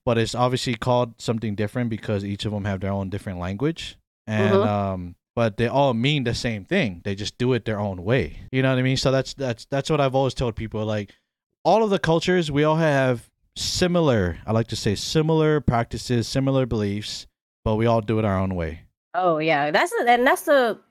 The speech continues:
Speaker 2: the realest answer that you can get, especially the way you said it. You know what I
Speaker 1: Right.
Speaker 2: mean?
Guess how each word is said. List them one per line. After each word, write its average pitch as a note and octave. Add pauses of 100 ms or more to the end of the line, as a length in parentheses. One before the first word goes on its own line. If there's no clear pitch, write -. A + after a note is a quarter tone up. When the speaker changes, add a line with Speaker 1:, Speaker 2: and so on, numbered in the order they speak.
(120)
Speaker 2:
the G3
realest G#3+
answer F#3+
that D#3+
you F3+
can E3+
get, C#3
especially E3+ (400)
the F#3
way F3
you E3+
said -
it. -
You D3+
know -
what D3
I -
Speaker 1:
Right. D3+ (100)
Speaker 2:
mean? E3